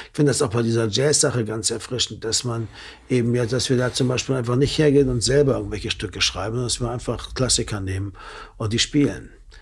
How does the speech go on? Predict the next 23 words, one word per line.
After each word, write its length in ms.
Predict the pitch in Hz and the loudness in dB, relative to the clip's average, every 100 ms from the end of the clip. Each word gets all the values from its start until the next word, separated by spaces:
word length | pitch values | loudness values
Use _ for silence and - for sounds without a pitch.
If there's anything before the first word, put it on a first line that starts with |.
| - | -14
Das 160 | - 98 | -4 2
ist 180 | 127 - | 2 2
toll, 260 | 180 - | 2 2
weil 160 | 110 110 | 0 -2
diese 220 | 110 104 | -2 -2
Improvisationen 680 | 123 - 127 117 120 - 151 | -2 0 0 2 2 4 4
sind 160 | 120 135 | 4 4
ja 80 | 127 | 2
trotzdem 640 | - 147 147 117 110 123 | 0 2 2 2 4 4
neu 340 | 117 117 110 | 4 4 4
und 100 | 110 | 2
von 160 | - 113 | -2 -2
uns 340 | 120 113 - | 0 -2 -4
und 140 | 104 90 | -6 -6
so. 140 | 120 | -4
Und 80 | 117 | -4
das 120 | 117 | -4
ist 80 | 110 | -4
unser 300 | 107 139 113 | -2 0 2
Sound 400 | - 131 139 131 | 2 2 2 0
und 100 | 104 | -2
unser 260 | 113 113 107 | -2 -2 -2
Trio. 460 | - 135 147 110 | 2 4 6 4